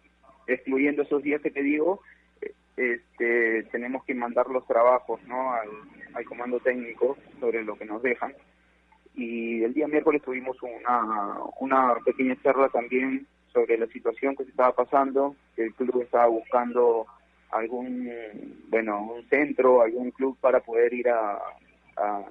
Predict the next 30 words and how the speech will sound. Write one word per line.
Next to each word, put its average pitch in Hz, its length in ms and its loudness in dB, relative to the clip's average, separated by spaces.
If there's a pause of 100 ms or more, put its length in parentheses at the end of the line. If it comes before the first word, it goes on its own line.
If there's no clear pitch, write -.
(380)
a 110 60 -4
concentrar, 127 600 2
a 135 60 4
entrenar, 117 440 -2
a 120 40 -2
hacer 120 180 -4
la 127 80 0
burbuja 123 400 -10
que - 60 -20
están 117 260 -10
haciendo 117 280 -2
algunos. 123 360 -4 (480)
Este, 110 400 2
al 110 80 4
parecer 110 520 2
todavía 117 420 -2
no 120 280 -8
hay 120 200 -8
nada 120 400 -4
claro. 120 480 4 (560)
Este, 104 580 -8
nosotros, 123 560 0
mientras 117 300 -4
tanto, 127 200 0 (120)
seguimos 123 340 0
entrenando, 120 840 0 (300)
eh, 113 460 -2
en 117 140 -14
casa. 165 540 4
Si 127 100 -10